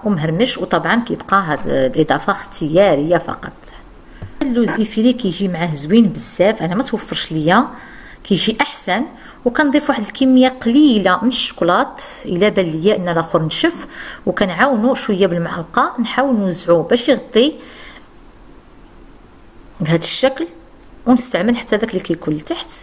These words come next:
ولا كان شي فائض كندوزو الجناب، ماشي مشكل، كيجي بشكل عشوائي، كيجي حتى هو زوين. صافي، غادي نستمر بنفس الطريقه، غادي ندير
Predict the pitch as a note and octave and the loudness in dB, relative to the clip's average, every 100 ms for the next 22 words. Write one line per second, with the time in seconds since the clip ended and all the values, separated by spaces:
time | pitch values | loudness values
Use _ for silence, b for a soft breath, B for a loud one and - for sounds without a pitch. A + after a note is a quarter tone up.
0 | - B3 C#4 F#3+ - D#3+ - C#4+ - A3+ | -4 -2 0 -2 -4 -4 -2 -2 0 0
1 | F#3+ F3+ F3+ D#3 D#3 E3+ A#3 D#3+ C#3 C4+ | 0 0 0 0 0 2 2 0 -4 -4
2 | F3 - - G#3+ E3 D3 G#3+ G#3 - - | -4 -4 -2 0 0 0 0 -2 -2 -2
3 | C#3 - D#3+ D3 C#4+ - B B B B | -4 0 2 2 0 -2 B B B B
4 | B - E3+ D#3+ B3 - - D3+ D#3 G#3+ | B -4 0 2 0 0 -4 -2 0 0
5 | D#4+ - - - - - F#3 C#3+ C#3 - | 0 -2 -16 -16 -10 -2 -2 -2 -8 -10
6 | - - - A3+ G#3+ F#3 F#3+ E3+ - D3+ | -18 -20 -6 -2 0 0 -2 -4 -2 0
7 | C#3+ D#3 F#3+ - G3 F3 - D#3+ C#3 D3+ | 0 -2 -6 0 0 0 -2 0 0 0
8 | D3+ G#3 | 0 2